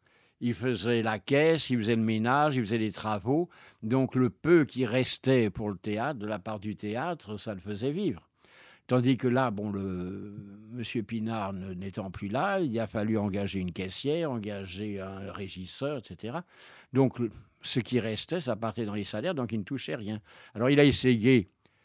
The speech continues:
de nous faire partir pour vendre le local, pour faire un restaurant de plus dans la rue de la Huchette.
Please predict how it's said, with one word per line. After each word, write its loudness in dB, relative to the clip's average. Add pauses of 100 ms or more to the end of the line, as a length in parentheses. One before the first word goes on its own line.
(260)
de 8
nous 8
faire 0
partir 6
pour -2
vendre 2
le -4
local, 0
pour -8
faire -4
un -2
restaurant -4
de -6
plus -4
dans -6
la -6
rue -12
de -12
la -8
Huchette. 0